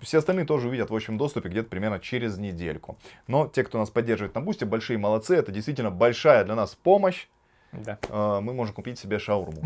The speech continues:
Speaker 2: <laughs>
Speaker 1: Вот. Все, всем спасибо и до следующей встречи. Пока-пока.
Speaker 2: Пока. Просто видишь,
Speaker 1: А!
Speaker 2: я, я против механик тыканья.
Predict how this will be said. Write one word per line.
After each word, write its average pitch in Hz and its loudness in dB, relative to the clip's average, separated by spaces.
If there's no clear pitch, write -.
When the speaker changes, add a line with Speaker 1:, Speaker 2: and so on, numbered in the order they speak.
Speaker 2:
<laughs> 151 0
Speaker 1:
Вот. 78 -8
Все, - 4
всем 165 0
спасибо 160 2
и 156 0
до 127 -4
следующей 120 0
встречи. - -6
Пока-пока. - -4
Speaker 2:
Пока. - -12
Просто 160 0
видишь, 226 2
Speaker 1:
А! 175 10
Speaker 2:
я, 156 2
я 160 8
против 165 2
механик 165 2
тыканья. 113 -2